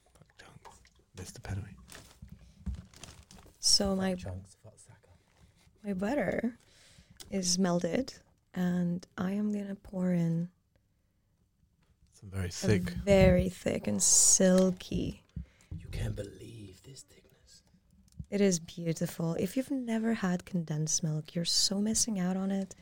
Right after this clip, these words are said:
Speaker 2: It is thick.
Speaker 1: Looks very gross.
Speaker 2: Sweet.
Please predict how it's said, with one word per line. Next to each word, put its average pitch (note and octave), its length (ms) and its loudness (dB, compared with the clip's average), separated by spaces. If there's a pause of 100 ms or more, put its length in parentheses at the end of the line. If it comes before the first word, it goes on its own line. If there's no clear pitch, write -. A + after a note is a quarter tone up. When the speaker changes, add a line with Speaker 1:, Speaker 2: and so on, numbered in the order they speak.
(520)
Speaker 2:
It G#3+ 140 -2
is - 480 2 (400)
thick. B3+ 500 -2 (880)
Speaker 1:
Looks - 160 -6
very G2 280 8
gross. G2 380 4
Speaker 2:
Sweet. B3 580 -4